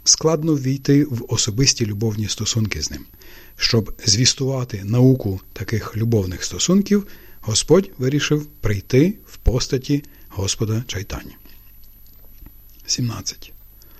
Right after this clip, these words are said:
Виконуючи таке регламентоване віддане служіння в благоговійному трепеті, можна піти на Вайкунту і досягнути чотирьох різновидів звільнення. Вісімнадцять.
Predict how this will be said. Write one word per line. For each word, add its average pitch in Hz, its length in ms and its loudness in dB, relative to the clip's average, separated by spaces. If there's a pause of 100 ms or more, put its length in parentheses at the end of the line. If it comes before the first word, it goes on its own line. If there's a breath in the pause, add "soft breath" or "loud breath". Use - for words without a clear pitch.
(640 soft breath)
Виконуючи 160 580 2
таке 127 360 2
регламентоване 135 1040 6 (120)
віддане 127 320 4
служіння 123 580 4
в 98 140 -8
благоговійному 117 800 4
трепеті, 131 520 0 (400 loud breath)
можна 160 240 4
піти 143 420 4
на 127 120 2
Вайкунту 147 520 4 (260)
і 113 160 -4
досягнути 147 760 2
чотирьох 117 640 2
різновидів 107 720 -4 (120)
звільнення. 95 520 2 (760)
Вісімнадцять. - 640 -8